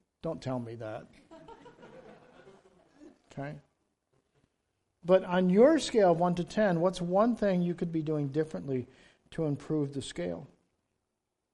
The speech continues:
And here's the most important part. When are you going to start?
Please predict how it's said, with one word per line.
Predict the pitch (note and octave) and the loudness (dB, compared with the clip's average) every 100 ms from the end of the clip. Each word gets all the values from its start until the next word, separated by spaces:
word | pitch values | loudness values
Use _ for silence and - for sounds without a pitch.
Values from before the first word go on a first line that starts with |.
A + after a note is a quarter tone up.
| _ _ _ _ _ | _ _ _ _ _
And | D3+ C3 | -6 0
here's | G#3 A#3 - | 2 2 -2
the | |
most | F#3+ E3+ D3+ | 0 0 0
important | D#3+ - F3+ F#3 C#3+ B2+ | -6 -6 -6 -6 -8 -8
part. | C#3 B2 - _ _ _ _ _ _ _ _ _ _ _ _ - | -6 -8 -10 _ _ _ _ _ _ _ _ _ _ _ _ -6
When | D3 F3 | -2 2
are | E3 | 2
you | C#3+ | 2
going | D3 | 0
to | B2+ | -2
start? | - E3 C#3+ C3 | -6 -8 -8 -8